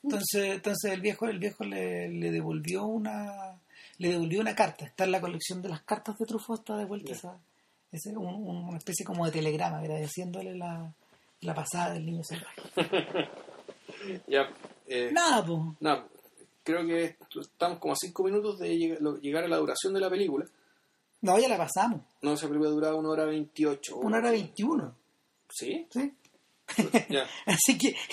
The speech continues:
Speaker 1: <laughs> literalmente, esto es una especie de comentario de audio completo. Nada, po. Eh, pero Truffaut se lo merece. O sea, sí, pese a todas las dudas que...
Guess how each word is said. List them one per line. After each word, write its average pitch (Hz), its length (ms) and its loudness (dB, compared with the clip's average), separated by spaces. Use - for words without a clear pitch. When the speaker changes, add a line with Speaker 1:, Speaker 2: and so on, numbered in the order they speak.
Speaker 1:
<laughs> 226 400 4
literalmente, 220 640 2
esto 226 180 0
es 208 80 2
una 196 160 -4
especie 202 360 -2
de 180 40 0
comentario 185 500 0
de 190 60 0
audio 196 180 -2
completo. 160 520 -8
Nada, 220 340 4
po. 160 200 -4
Eh, 175 260 4
pero 208 180 8
Truffaut 226 320 2
se 240 80 2
lo 226 80 6
merece. 202 520 2
O - 40 -18
sea, 180 220 4
sí, 175 140 -4
pese 196 240 0
a 190 60 2
todas 196 180 4
las 202 160 2
dudas 220 260 4
que... 196 280 -2